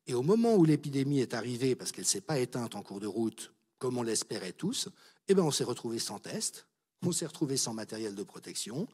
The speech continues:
avec des autorités qui ont commencé à raconter tout et n'importe quoi pour justifier cet état d'incurie extrême. Et de nouveau, alors que les alertes avaient été données depuis quelques années, et tout d'un coup, cet état de panique qui émerge,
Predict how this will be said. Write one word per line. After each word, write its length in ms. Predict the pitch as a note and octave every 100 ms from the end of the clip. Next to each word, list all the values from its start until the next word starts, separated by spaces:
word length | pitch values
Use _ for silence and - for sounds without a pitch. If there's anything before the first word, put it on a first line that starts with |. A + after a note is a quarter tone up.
| - - -
avec 180 | E3+ E3+
des 180 | D#3+ D3+
autorités 440 | D3+ C#3 C3+ E3
qui 100 | D3+
ont 60 | A2+
commencé 400 | A#2+ A#2 - B2+
à 60 |
raconter 420 | G2+ A2+ A2+ - B2+
tout 300 | - C4+ G#3+
et 20 |
n'importe 440 | C#3+ B2+ - B2+
quoi 200 | - A#2+
pour 180 | A2+ G#2+
justifier 920 | G#2+ D3+ - - D3+ - C#3+ B2+ A2 - _ _
cet 260 | - A2
état 220 | A2+ B2 A2+
d'incurie 640 | C#3 D3 - B2+ C3+ B2
extrême. 640 | F#2 - - C#4 D#3 A2 - - _ _
Et 100 | D3
de 120 | C3 D#3
nouveau, 320 | C#4 D4 A3
alors 200 | B2+ -
que 80 | C3
les 120 | B2+
alertes 340 | D3+ A3 -
avaient 180 | B2 A#2+
été 160 | A#2 A2+
données 320 | C#3+ E3+ E3
depuis 280 | A#2 - A2
quelques 360 | A2+ G#2+ F#2+
années, 360 | F2+ G2 F3 C4 - - -
et 100 | -
tout 100 | D3+
d'un 160 | A2
coup, 120 | -
cet 260 | A3 - -
état 200 | D#3+ D3+
de 80 | -
panique 600 | - D3 D#3+ D3+ - - -
qui 200 | - A#2
émerge, 460 | G#2+ A3 C4 C3